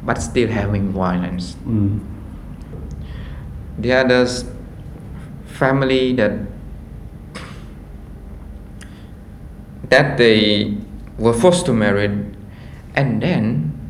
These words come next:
Speaker 1: they decide to separate. Yeah. So it's not right or wrong. You
Speaker 2: Mm.
Speaker 1: decide to live together, or you decide to separate, or, you know, or you decide to marry again,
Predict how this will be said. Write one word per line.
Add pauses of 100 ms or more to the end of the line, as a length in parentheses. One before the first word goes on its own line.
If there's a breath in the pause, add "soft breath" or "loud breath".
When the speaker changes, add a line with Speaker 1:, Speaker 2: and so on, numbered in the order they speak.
(280)
Speaker 1:
they
decide (920)
to
separate. (800)
Yeah. (800 loud breath)
So
it's
not
right
or
wrong. (260)
You
Speaker 2:
Mm.
Speaker 1:
decide
to
live
together,
or
you
decide
to
separate, (500 loud breath)
or, (640)
you
know, (140)
or
you
decide
to (320 loud breath)
marry
again,